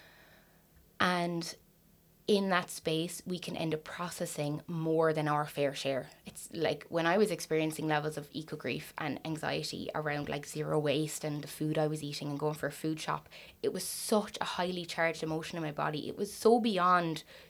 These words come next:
just what had built up in my own life. Like, it was very much related to wider society. And I think especially when we have access to so much information and so much awareness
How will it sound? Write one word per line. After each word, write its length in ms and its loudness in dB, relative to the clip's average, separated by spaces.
just 360 2
what 180 6
had 220 -2
built 240 0
up 140 -2
in 100 -2
my 180 2
own 240 0
life. 380 -4
Like, 220 0
it 100 -4
was 140 -4
very 380 6
much 300 0
related 500 -2
to 300 -4
wider 360 6
society. 680 -4
And 100 -2
I 40 -4
think 140 -2
especially 540 -2
when 100 0
we 100 -2
have 140 -2
access 380 -6
to 80 -12
so 280 0
much 220 0
information 540 -6
and 80 -6
so 260 -4
much 240 -2
awareness 640 0